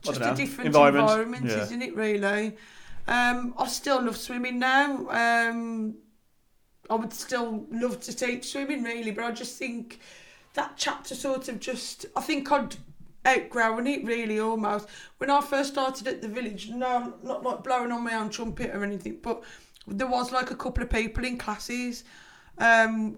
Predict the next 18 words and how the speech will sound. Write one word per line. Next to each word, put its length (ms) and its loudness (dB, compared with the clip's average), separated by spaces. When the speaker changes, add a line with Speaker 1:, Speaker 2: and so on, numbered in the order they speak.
Speaker 1:
I 140 6
grew 380 -2
it, 500 -2
built 460 -2
it. 440 -2
We 120 -2
had 160 -2
to 80 -4
put 220 -8
more 280 0
days 440 2
on, 500 0
more 540 0
classes. 760 -4
My 120 -4
classes 400 -10
were 100 -8
full. 600 2